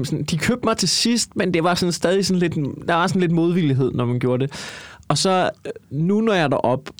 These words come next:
fordi jeg, jeg kender, jeg kender området, jeg kender folk deroppe, og jeg, jeg, jeg ved, jeg kender den der, det er sådan et,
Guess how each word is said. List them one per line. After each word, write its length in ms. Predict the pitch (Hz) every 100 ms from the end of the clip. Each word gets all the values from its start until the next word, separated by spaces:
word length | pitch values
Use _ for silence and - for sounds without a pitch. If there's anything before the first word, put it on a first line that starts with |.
| - _ - -
fordi 320 | 151 190 175
jeg, 80 | 156 139 -
jeg 80 | 151
kender, 360 | - 180 165 -
jeg 140 | 135
kender 240 | - 165 185
området, 420 | 147 156 160 143
jeg 100 | 127
kender 260 | - 160
folk 240 | 160 156 -
deroppe, 360 | 80 127 -
og 140 | - 131
jeg, 100 | 117 - - - -
jeg, 120 | 135 - -
jeg 240 | 156 139 139
ved, 220 | 185 - -
jeg 100 | 156
kender 260 | - 175 190
den 200 | 156 143
der, 220 | 143 127 - - - - - 165
det 60 |
er 20 | 151
sådan 160 |
et, 60 | 185